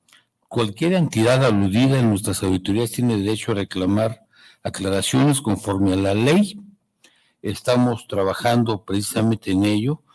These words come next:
lo concerniente a la cancelación del nuevo aeropuerto internacional de la Ciudad de México, que ya te hizo, hizo alguna presentación, alguna aclaración, y el, eh, contador Lozano de Bernal hizo una, una explicación más amplia al respecto.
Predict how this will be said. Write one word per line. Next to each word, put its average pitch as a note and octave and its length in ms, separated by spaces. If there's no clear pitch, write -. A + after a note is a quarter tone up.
lo G#2+ 140
concerniente A2 640
a A#2 40
la G2 120
cancelación F#2 580
del G#2+ 160
nuevo G#2 140
aeropuerto G#2 500
internacional F2+ 720
de F#2 60
la D#2 100
Ciudad F#2+ 160
de G#2+ 60
México, C3 520
que G#2+ 160
ya B2+ 140
te B2+ 140
hizo, G2+ 280
hizo G#2 240
alguna F#2+ 300
presentación, A#2 720
alguna A2+ 300
aclaración, C3 640
y A#2+ 280
el, D3 260
eh, G2+ 400
contador A2 480
Lozano G#2+ 440
de C3 80
Bernal A#2+ 440
hizo A2+ 180
una, A#2+ 140
una A#2 360
explicación A2 720
más G#2 340
amplia G2+ 440
al F#2+ 140
respecto. - 640